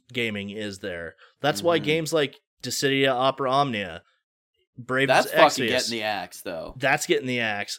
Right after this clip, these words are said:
Speaker 1: First Soldier got the axe. Uh,
Speaker 2: Dragon
Speaker 1: let's
Speaker 2: Quest
Speaker 1: see.
Speaker 2: Tact got, is getting the axe.
Speaker 1: That got the axe. Uh, Nier Reincarnation just got the axe. Um, they axed Chocobo Mister, or, uh, Chocobo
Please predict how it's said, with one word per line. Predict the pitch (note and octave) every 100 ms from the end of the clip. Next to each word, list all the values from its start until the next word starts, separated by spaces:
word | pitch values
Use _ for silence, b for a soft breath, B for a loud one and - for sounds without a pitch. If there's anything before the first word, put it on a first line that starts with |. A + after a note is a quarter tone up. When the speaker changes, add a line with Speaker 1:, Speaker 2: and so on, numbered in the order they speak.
| _
Speaker 1:
First | - D3+ -
Soldier | F3 E3 D3
got | B2 A2+
the | A#2+ G#2+
axe. | G#2 F#2+ - - - _ _ _ -
Uh, | A#2+ A#2+ A#2+ A#2
Speaker 2:
Dragon | A2+ C3+
Speaker 1:
let's | D3
Speaker 2:
Quest | D3+ D3+
Speaker 1:
see. | A2
Speaker 2:
Tact | D3 F3+ -
got, | E3+ G#2+ G2+
is | A2 G2+
getting | G#2+ G2+
the | F#2+
axe. | F2 E2+ A2+
Speaker 1:
That | A#2+ C3
got | B2 A#2+
the | A#2+ A2
axe. | G#2 G2 - -
Uh, | A#2+ B2 A#2
Nier | A#2 C#3 D#3
Reincarnation | D3+ D#3 C#3+ D3+ D3+ F3+ - G2+
just | G#2+ G#2+
got | A2 G2+
the | A2
axe. | G2+ G2 F2+ - - _ _ _ -
Um, | A#2+ B2+ B2 A2+ G2+ - _ _ _ A#2
they | C3+ C3+ B2
axed | B2+ C#3+ - - -
Chocobo | F3 E3 D#3+ E3+
Mister, | E3 F3+ - D3+
or, | C3 B2+
uh, | A#2+ A2+ G#2+
Chocobo | - - D#3+ C3 B2